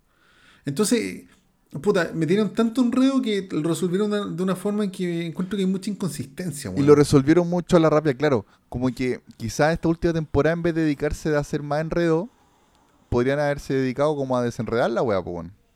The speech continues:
Speaker 2: Como ya prepararte
Speaker 1: Claro.
Speaker 2: para el final. Como que esa también puede ser una weá que nunca sentí que te prepararon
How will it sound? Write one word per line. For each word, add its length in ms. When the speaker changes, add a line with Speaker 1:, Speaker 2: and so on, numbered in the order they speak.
Speaker 2:
Como 200
ya 120
prepararte 380
Speaker 1:
Claro. 140
Speaker 2:
para 100
el 60
final. 340
Como 220
que 160
esa 200
también 280
puede 220
ser 160
una 120
weá 160
que 400
nunca 320
sentí 380
que 140
te 100
prepararon 500